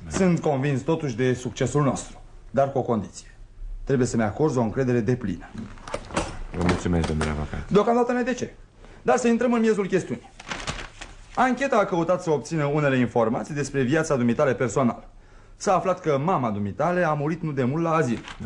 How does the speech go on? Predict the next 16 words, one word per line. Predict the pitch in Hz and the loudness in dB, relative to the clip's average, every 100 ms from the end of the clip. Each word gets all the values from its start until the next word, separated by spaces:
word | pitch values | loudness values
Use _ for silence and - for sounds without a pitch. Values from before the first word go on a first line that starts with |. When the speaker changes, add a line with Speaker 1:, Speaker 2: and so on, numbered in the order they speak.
| 87 | -10
Speaker 2:
Așa | 85 87 | -8 -6
e. | 85 80 - | -6 -6 -2
Speaker 1:
Întocmai. | 170 131 107 - - - - - - - | 0 0 -2 -8 -16 -20 -18 -20 -20 -20
Cercetând | - 190 165 208 226 165 | 0 2 4 2 2 0
la | 123 | 0
fața | 143 117 | 0 0
locului, | 123 147 170 | -2 0 0
anchetatorii | 131 127 127 123 156 139 | 0 -2 -2 0 2 4
au | 123 | 2
fost | 117 147 131 - | 2 0 0 -2
informați, | 180 170 120 104 101 123 - | -2 2 0 2 0 -2 -2
îți | 120 110 110 | -2 -2 -4
citesc | - 120 120 113 | -4 -2 0 2
din | 107 | 2
memorie, | 107 104 135 170 208 208 - - - - 165 | 4 4 2 4 2 0 -14 -18 -12 -6 -2
că | - 175 | 2 4